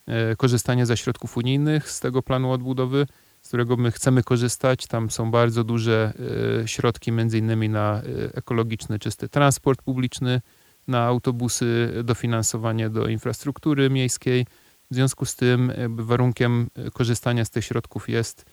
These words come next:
jeden z kamieni milowych, wdrożenie, y, stref czystego transportu w miastach powyżej stu tysięcy mieszkańców.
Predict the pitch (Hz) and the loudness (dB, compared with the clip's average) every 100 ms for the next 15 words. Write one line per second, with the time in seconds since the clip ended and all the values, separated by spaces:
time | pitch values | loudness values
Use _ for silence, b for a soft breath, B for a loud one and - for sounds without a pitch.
0 | b b - 123 120 113 - - 117 117 | b b 0 4 6 4 2 0 2 2
1 | 113 110 120 120 113 110 110 113 113 110 | 2 2 2 2 0 0 0 2 2 2
2 | 110 107 - 110 110 107 - - 131 - | 0 -2 -4 -4 -4 -6 -12 -12 -12 -2
3 | 123 - 120 127 117 - 110 - 120 - | -2 0 -2 -2 -2 -2 -4 -2 -2 0
4 | 113 117 - 113 - 113 113 110 - - | 0 0 0 -4 -2 -2 0 -2 -4 -10
5 | - 110 107 110 - 117 120 - 117 | -6 -6 -4 -6 -4 -4 -2 -2 -4